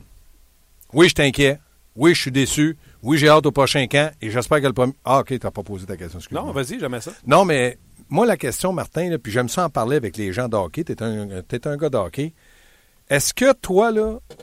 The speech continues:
Speaker 1: t'es à l'aise de dire on, on va repêcher un bon joueur, du moins on l'espère,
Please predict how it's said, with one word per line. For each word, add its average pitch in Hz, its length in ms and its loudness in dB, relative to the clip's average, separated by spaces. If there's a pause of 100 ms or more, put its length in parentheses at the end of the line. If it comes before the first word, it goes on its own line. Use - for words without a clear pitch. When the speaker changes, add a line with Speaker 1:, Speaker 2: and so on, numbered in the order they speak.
Speaker 1:
t'es 151 160 -4 (100)
à 220 140 8
l'aise 117 560 -2 (460)
de 113 120 -8
dire 135 300 -2
on, 95 300 -4
on 90 80 -12
va 101 120 -6
repêcher 101 480 -4
un 113 100 0
bon 98 220 -2
joueur, 107 180 -2
du 113 120 -6
moins 131 100 0
on 123 40 4
l'espère, 139 500 0